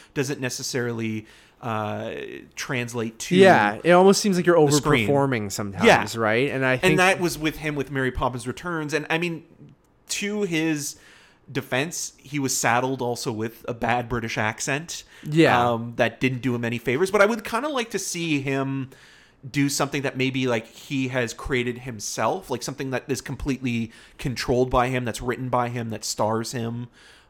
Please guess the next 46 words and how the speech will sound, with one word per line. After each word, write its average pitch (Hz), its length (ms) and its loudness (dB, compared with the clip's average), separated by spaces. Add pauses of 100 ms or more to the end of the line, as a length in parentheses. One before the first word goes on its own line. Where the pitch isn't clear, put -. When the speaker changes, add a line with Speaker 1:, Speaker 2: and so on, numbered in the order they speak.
Speaker 1:
um, 113 340 0
whether 117 240 2
it 107 140 -4
be 120 140 2
in 120 100 -2
television 117 760 -4
or 110 260 -2
in 101 100 -8
film, 123 400 -4
and 120 100 -6
see 123 260 -2
if 110 100 -6
he 131 100 -6
can 113 380 -6 (320)
make 123 320 -2
that 117 280 2
work, 185 280 0
because 143 240 -2
everything 175 320 -2
we've 135 180 -4
seen 147 300 -6
him 127 240 -4
in 113 340 -4 (420)
is 123 160 -2
either 123 280 4
Disney 151 440 0
related, 175 640 -2 (500)
um, 113 380 -2
whether 117 220 0
it 113 60 -6
be 123 100 -4
behind 135 340 0
the 131 60 -2
scenes 123 340 -6
writing, 113 500 -4
you 123 80 -10
know, 110 260 -6 (200)
songs 117 380 -2
for 139 100 -8
Moana 123 640 2
or 113 240 2
the 117 200 -2
upcoming 117 420 -4
Little 107 160 -6
Mermaid 190 400 2
movie, 156 560 0